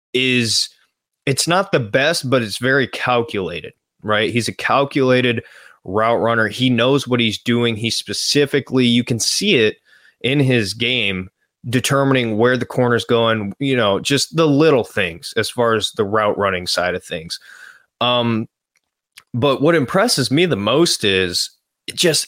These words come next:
at his size, the ability to, he has, um, to just adjust to the football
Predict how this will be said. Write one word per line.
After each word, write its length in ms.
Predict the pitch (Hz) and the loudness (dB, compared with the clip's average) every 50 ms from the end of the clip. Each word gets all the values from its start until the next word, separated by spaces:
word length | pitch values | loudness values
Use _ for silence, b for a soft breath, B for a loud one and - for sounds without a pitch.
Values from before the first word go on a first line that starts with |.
| - | -4
at 240 | 156 160 190 175 - | -2 0 0 0 0
his 320 | 139 139 143 156 139 - - | 2 2 4 4 2 2 0
size, 680 | - - - 113 117 131 143 151 135 113 104 95 - | 0 0 0 2 2 2 2 2 2 0 0 -2 -2
the 180 | - 117 120 110 | -2 -2 0 -2
ability 580 | 98 98 101 120 117 131 147 165 151 139 113 104 | -2 -4 -2 0 2 4 4 4 2 2 0 0
to, 220 | 104 95 87 - - | 0 -2 -2 -4 -4
he 180 | - 117 117 110 | -4 -2 -2 -2
has, 640 | 98 - 110 110 120 131 113 101 95 87 - - B B B B B B B B B _ | -2 -4 -4 -2 -2 0 0 -2 -2 -4 -6 -10 B B B B B B B B B _
um, 480 | - 98 101 101 98 95 92 90 90 - - _ _ _ _ - | -2 0 0 2 2 2 0 -2 -4 -8 -12 _ _ _ _ -2
to 120 | - 147 | 0 0
just 300 | 135 117 117 135 127 - | 0 2 0 0 0 2
adjust 500 | 117 123 110 - 123 120 135 151 143 - - | 0 0 0 0 0 2 2 0 0 -2 -2
to 100 | 127 110 | -2 -2
the 100 | 90 - | -2 -2
football 480 | - - 143 139 104 98 - - - | 0 0 0 2 0 -2 -4 -4 -8